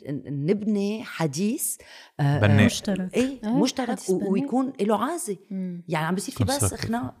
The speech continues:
Speaker 1: ب-، حتى بيناتنا، إلا إذا نحن موافقين من-، ما نحن موافقين
Speaker 3: ما هي
Speaker 1: اليوم،
Speaker 3: الميديا
Speaker 1: ما هي
Speaker 3: بتأثر
Speaker 1: الأنفس.
Speaker 3: على الناس شو بتحكي. يعني
Speaker 1: أكيد.
Speaker 3: لما الميديا تفرجيكي هيك، الناس بين بعضها هيك حتصير تحكي.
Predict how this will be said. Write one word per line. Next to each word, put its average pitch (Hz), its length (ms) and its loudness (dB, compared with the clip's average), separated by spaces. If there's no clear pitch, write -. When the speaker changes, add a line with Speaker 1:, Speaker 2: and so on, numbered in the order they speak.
Speaker 1:
ب-، 151 160 2
حتى 220 320 2
بيناتنا، 175 640 2
إلا 180 220 -2
إذا 160 220 -4
نحن 160 240 -6
موافقين 127 500 -6
من-، 117 160 -12
ما 117 100 -10
نحن 123 200 -8
موافقين 131 300 -12
Speaker 3:
ما 214 80 4
هي 311 120 6
Speaker 1:
اليوم، 233 160 6
Speaker 3:
الميديا 262 200 4
Speaker 1:
ما 196 60 2
هي 196 40 0
Speaker 3:
بتأثر 269 200 -2
Speaker 1:
الأنفس. 240 160 2
Speaker 3:
على 214 60 0
الناس 240 180 4
شو - 120 -4
بتحكي. - 360 -2
يعني 196 120 2
Speaker 1:
أكيد. 208 100 2
Speaker 3:
لما 214 140 0
الميديا 254 260 0
تفرجيكي 220 460 -2
هيك، 220 220 -2
الناس 233 220 -2
بين 226 180 0
بعضها 254 220 2
هيك 226 140 -4
حتصير 226 280 -12
تحكي. - 340 -14